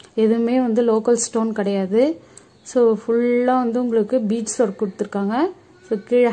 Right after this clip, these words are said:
hanging வந்து ஒயிட் color beads கொடுத்துருக்காங்க. நடுவுல வந்து green color stone. back side பார்த்தீங்கன்னாவே தெரியும், Full ஃபினிஷிங்கு. So இதுல வந்து உங்களுக்கு hook கொடுத்துருக்காங்க. So நீங்க இந்த hook கூட remove பண்ணி நீங்க எவ்வளோ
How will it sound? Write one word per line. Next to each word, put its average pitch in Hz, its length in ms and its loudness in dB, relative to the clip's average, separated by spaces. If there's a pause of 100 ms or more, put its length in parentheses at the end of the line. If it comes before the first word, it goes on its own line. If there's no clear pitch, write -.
hanging 220 360 -2
வந்து 202 360 -2 (1000)
ஒயிட் 208 240 -2
color 214 240 0
beads 214 340 -4
கொடுத்துருக்காங்க. 208 500 -4 (140)
நடுவுல 208 360 0
வந்து 220 280 0
green 233 320 2
color 214 280 0
stone. 208 380 -4 (140)
back 202 280 -2
side 214 160 0 (100)
பார்த்தீங்கன்னாவே 196 500 -4
தெரியும், 196 420 -4
Full 247 920 -2
ஃபினிஷிங்கு. 233 580 0 (580)
So 285 200 2
இதுல 277 300 4
வந்து 269 200 6
உங்களுக்கு 254 300 6 (120)
hook 370 320 8 (100)
கொடுத்துருக்காங்க. 208 800 0 (400)
So - 160 0
நீங்க 269 220 6
இந்த 254 160 4 (180)
hook 311 440 2
கூட 277 280 4
remove 254 420 2
பண்ணி 254 280 2
நீங்க 254 220 4
எவ்வளோ 208 240 2